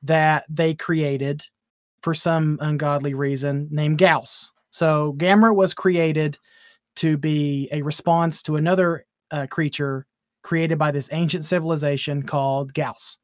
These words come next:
Um, and then in the later, in, in, in the later series, the Heisei ser-, the Heisei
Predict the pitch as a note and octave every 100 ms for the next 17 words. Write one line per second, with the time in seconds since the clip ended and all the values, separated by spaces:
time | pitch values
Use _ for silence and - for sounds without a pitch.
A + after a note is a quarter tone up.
0 | _ _ - - _ _ D#3+ D#3 D3 C#3
1 | C3 B2 C3 - - D#3+ D3+ D3 D3 C#3
2 | C#3 - - F3 D#3 D#3+ G3+ F#3 E3 F3+
3 | E3+ F3+ - F#3 E3 D#3+ G3+ G3+ - F3+
4 | E3+ D#3+ C#3+ C#3+ E3 D#3+ D3 - D3 C#3
5 | D3 C#3 - G3+ A3 E3+ D#3 C#3